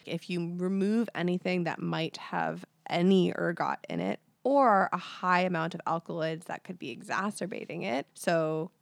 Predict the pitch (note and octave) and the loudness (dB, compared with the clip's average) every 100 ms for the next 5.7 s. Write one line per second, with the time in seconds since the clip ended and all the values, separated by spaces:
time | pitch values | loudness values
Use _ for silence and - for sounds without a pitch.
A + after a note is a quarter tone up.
0 | - F#3+ F3 E3+ E3 - G#3+ - F3 D#3 | 0 0 2 -2 -6 -6 -6 -4 -4 -6
1 | - D#3+ - E3+ E3+ E3 D#3 E3+ - E3 | -8 -10 -8 -6 -4 -4 -4 -4 -4 -2
2 | D#3 D#3+ E3+ D3+ D3 D#3 E3 D#3+ - D#3+ | -2 -4 -6 -2 0 0 -4 -10 -12 -12
3 | F3 - D#3+ D#3+ - D#3+ E3 E3+ E3 E3+ | -14 -10 -8 -6 -8 -8 -8 -8 -10 -8
4 | - D#3+ E3+ - E3+ E3+ E3+ E3 D#3 - | -6 -6 -6 -10 -8 -6 -6 -6 -10 -10
5 | - - G3+ G3+ A3 F3 - | -10 -8 -4 0 2 0 -4